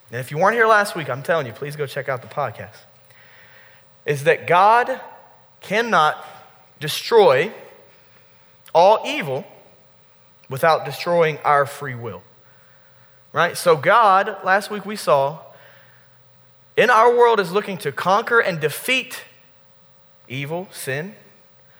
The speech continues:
while preserving our free will, preserving our ability to choose.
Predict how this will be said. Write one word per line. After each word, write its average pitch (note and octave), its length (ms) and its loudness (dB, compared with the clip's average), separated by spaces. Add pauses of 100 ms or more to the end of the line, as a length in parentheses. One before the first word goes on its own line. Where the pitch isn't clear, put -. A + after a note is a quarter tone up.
(160)
while C#3 120 2
preserving E3 480 -6
our D3 160 -2
free C#3+ 200 -10
will, A#2 180 -8
preserving C3 420 -8
our B2+ 80 -4
ability A#2+ 360 -8
to G2+ 80 -16
choose. - 460 -16